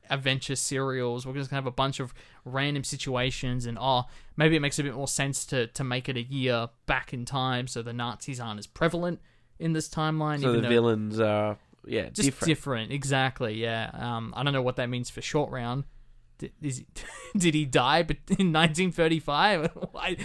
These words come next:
Speaker 1: why is he not in the others?
Speaker 2: It's, it's actually weird, yeah, 'cause, you know, especially with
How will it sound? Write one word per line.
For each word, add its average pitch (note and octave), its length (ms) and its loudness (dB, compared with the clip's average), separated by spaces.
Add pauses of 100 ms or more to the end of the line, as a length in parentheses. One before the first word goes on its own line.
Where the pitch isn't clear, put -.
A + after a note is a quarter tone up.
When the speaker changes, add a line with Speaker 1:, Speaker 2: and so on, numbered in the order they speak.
Speaker 1:
why F3+ 140 6
is G3+ 60 8
he G3+ 80 0
not A3+ 120 8
in G#3+ 60 2
the A#3 120 6
others? F#3 320 4
Speaker 2:
It's, C#3+ 160 8
it's C3+ 200 6
actually C3+ 300 8
weird, A#2 320 4
yeah, A2+ 300 6
'cause, B2+ 340 -4
you B2 140 -2
know, A#2 140 0
especially C3+ 440 2
with A#2 320 2